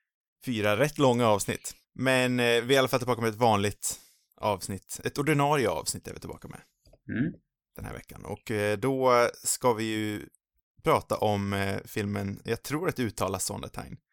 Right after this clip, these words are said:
Speaker 1: Jag har letat efter lite uttal, men jag hittar ingenting. Eh, men det är den japanska filmen utav, eh, Takeshi Kitano. Den, eh,
Speaker 2: Just det.
Speaker 1: otroligt kände japanska multikonstnären kan vi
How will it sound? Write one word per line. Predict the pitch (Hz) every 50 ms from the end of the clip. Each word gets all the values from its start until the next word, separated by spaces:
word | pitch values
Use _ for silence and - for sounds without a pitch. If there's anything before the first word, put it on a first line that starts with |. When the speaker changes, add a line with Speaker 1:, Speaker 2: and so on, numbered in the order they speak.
| _ _ _ _ _ _
Speaker 1:
Jag | - 113
har | 120 127 135 135 - 131
letat | 131 131 120 - - 139 -
efter | 156 139 - 131
lite | 120 - 113
uttal, | 117 110 95 - - 135 110 98 98
men | 98 101
jag | 107 113
hittar | 127 127 - - 135
ingenting. | 135 104 98 - - - - - _ _ _ _ _ _ _ _ - -
Eh, | 101 101 101
men | 117 120
det | 143 139
är | 131
den | 127 127 120 120 -
japanska | - 120 120 - - 135 123 117 - - -
filmen | - - 110 104 101 101 98
utav, | 101 98 - 107 101 101 98 95 95
eh, | 98 98 95
Takeshi | 92 - 107 - - 101 - - 104
Kitano. | - 107 - - 120 113 104 95 - 69 - _ _ _ _ _ _ _ _ - -
Den, | - 98 95 95 95 95 92
eh, | 92 -
Speaker 2:
Just | 123 - - -
det. | - - - _ _ _ _ _ _ _ _ -
Speaker 1:
otroligt | 113 - 127 117 101 98 95 - -
kände | - - 101 92 92 92 95 87 - _
japanska | - 104 - 110 98 92 - - - 101 98 101 98 - _ _ _ _ _ _ _ _
multikonstnären | 107 110 104 92 - - _ - 98 92 90 87 - - _ _ _ _ - - 104 95 87 - - 107 104 104 107 101 98 95 92 -
kan | - 101 95
vi | 90